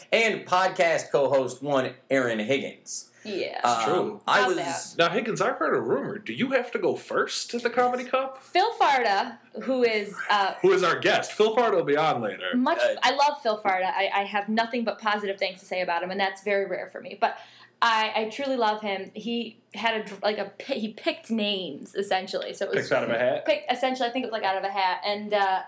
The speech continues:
Speaker 2: I was picked to go first, and I sort of, I had a feeling in my gut that was gonna happen because it's my biggest fear. So
Speaker 1: Well, <laughs> I have some ideas for how you can take advantage of this. I really
Speaker 2: Yeah.
Speaker 1: do. I've come up with some ideas because, uh, me and Phil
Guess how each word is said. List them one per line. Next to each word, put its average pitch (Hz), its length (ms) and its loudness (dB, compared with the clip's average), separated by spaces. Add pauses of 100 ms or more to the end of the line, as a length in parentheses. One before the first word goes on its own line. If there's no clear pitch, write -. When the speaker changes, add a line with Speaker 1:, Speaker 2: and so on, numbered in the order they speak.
(120)
Speaker 2:
I 208 240 2
was 240 220 -2
picked 311 320 -6
to 285 40 -6
go 254 140 -2
first, 247 400 -2
and 233 80 -2
I 233 60 0
sort 370 200 -2
of, 359 80 -4 (600)
I 262 60 0
had 294 160 2
a 285 40 -6
feeling 262 360 -2
in 226 80 -4
my 202 120 0
gut 196 280 0
that 180 140 -2
was 190 80 -8
gonna 185 200 -4
happen 185 440 -2
because 202 220 -4
it's 190 140 -6
my 190 80 -4
biggest 185 320 -4
fear. 180 340 -4 (380)
So 202 720 2
Speaker 1:
Well, 113 280 0
<laughs> - 540 -14
I 151 100 4
have 240 140 4
some 190 140 0
ideas 135 400 0
for 127 100 0
how 110 60 0
you 107 60 -6
can 107 80 -4
take 107 180 -4
advantage 87 380 -2
of 80 60 -4
this. - 320 -12 (140)
I 113 80 4
really 127 140 2
Speaker 2:
Yeah. 131 140 0
Speaker 1:
do. 120 100 4
I've 101 140 0
come 165 140 4
up 160 80 -6
with 135 100 -2
some 139 140 0
ideas 104 420 -2
because, 104 400 -4
uh, 98 280 -2
me 120 120 0
and 110 80 -6
Phil 107 280 -2